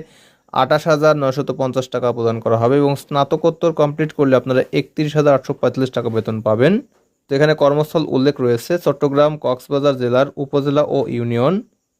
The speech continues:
এখানে সাক্ষাৎকারের তারিখও প্রকাশ করা হয়েছে। তো সাক্ষাৎকারের তারিখ রয়েছে উনিশ জুলাই দুই হাজার পঁচিশ খ্রিস্টাব্দ সকাল দশটা থেকে শুরু করে এই, আহ, সাক্ষাৎকার অনুষ্ঠান চলমান থাকবে। তো সাক্ষাৎকার চলমান থাকবে। তো স্থান রয়েছে, আহ, কোস্ট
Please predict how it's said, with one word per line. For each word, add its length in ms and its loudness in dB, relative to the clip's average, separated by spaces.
এখানে 260 2
সাক্ষাৎকারের 680 0
তারিখও 340 2
প্রকাশ 340 -2
করা 220 0
হয়েছে। 460 -4
তো 100 -4
সাক্ষাৎকারের 520 0
তারিখ 160 4
রয়েছে 200 0
উনিশ 300 2
জুলাই 140 4
দুই 100 4
হাজার 180 2
পঁচিশ 300 -4
খ্রিস্টাব্দ 320 -6
সকাল 280 -2
দশটা 240 0
থেকে 200 -2
শুরু 280 -4
করে 220 4
এই, 200 2
আহ, 640 2
সাক্ষাৎকার 480 -2
অনুষ্ঠান 340 -2
চলমান 320 0
থাকবে। 340 0
তো 60 -8
সাক্ষাৎকার 460 -2
চলমান 380 0
থাকবে। 340 0
তো 100 0
স্থান 260 0
রয়েছে, 300 2
আহ, 460 -2
কোস্ট 240 0